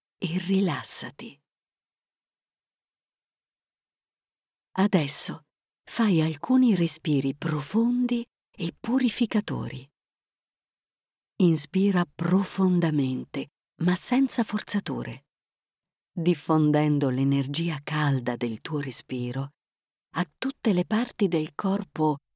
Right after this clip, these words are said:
doloranti, in tensione o contratte. Il respiro fluisce attraverso tutte le zone tese e contratte.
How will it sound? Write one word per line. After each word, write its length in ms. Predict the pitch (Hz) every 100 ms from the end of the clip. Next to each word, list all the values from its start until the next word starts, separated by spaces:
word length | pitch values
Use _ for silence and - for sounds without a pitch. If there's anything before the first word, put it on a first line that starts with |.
| _ -
doloranti, 1040 | 143 147 139 131 135 147 180 - 107 - _ _ _ -
in 220 | 151 127
tensione 800 | 117 110 - 113 117 123 147 180 _ _ _
o 100 | - 226
contratte. 920 | - 240 247 196 139 135 _ 120 127 _ _ _ _ _ _ _ _ _ _ _ _ _ _ _ _ _ _ _ _ _ _ _ _
Il 200 | - 165
respiro 640 | 139 151 139 - 151 147 139
fluisce 920 | - - 135 139 170 185 - 196 185 _ _ _ -
attraverso 680 | 160 185 170 175 170 - 160 -
tutte 400 | - 240 _ 220
le 240 | 170 151 151
zone 460 | 165 160 131 123 -
tese 600 | 170 180 208 - 220 - _ _
e 160 | - 202
contratte. 920 | - 208 214 196 139 - _ - -